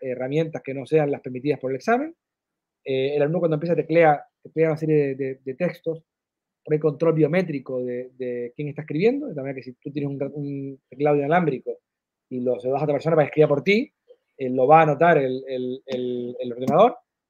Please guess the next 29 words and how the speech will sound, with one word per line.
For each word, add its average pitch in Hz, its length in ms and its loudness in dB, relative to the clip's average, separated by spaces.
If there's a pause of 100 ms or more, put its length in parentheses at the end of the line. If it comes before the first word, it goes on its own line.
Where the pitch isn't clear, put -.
(280)
eh, 123 1000 0
o - 40 -20
sea, 120 100 -8
el 113 40 -8
programa. 196 420 2 (380)
Aparte 160 220 0
tienes 170 140 -2
que 185 60 -4
enseñar 160 480 0 (1000)
toda 226 220 8
la 214 40 8
habitación 185 320 2
completa 185 600 2 (600)
para 143 220 2
demostrar 143 300 -4
que 156 100 -2
no 156 220 2
hay 151 140 2
nadie, 190 500 0 (480)
eh, 131 80 -14
tienes 147 140 -8
que 160 80 -6
enseñar 151 260 -2
que 156 60 -4
tampoco 143 280 0
tengas 143 340 -4
pinganillos, 202 640 2
o - 520 -20
sea, 117 220 -8